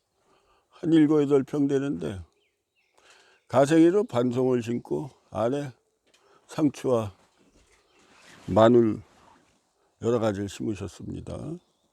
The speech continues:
여기는 신철쭉이 한 폭인데 키가 한 일 미터 오십, 폭이 한 이 미터 되겠습니다.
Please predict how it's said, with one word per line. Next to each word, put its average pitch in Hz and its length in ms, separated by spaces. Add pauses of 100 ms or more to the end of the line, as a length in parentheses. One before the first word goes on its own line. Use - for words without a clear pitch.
(1900)
여기는 156 340
신철쭉이 170 800
한 160 320
폭인데 160 540
키가 170 580 (960)
한 165 220
일 143 180
미터 139 320
오십, 131 280 (1700)
폭이 170 280
한 170 180
이 123 140
미터 117 320
되겠습니다. 90 880